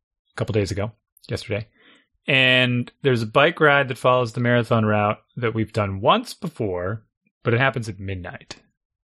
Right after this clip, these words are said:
Street sweepers go out and all this kind of stuff.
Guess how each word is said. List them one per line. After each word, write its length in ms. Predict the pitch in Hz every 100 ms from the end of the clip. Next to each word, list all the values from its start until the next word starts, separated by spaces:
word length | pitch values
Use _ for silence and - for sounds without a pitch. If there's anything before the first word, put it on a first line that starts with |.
| _ _ _ _ -
Street 400 | 117 - 123 113
sweepers 340 | 113 95 90 87
go 140 | 92
out 160 | 87 87
and 80 |
all 80 | 110
this 100 | 117
kind 120 | -
of 40 | 120
stuff. 180 | -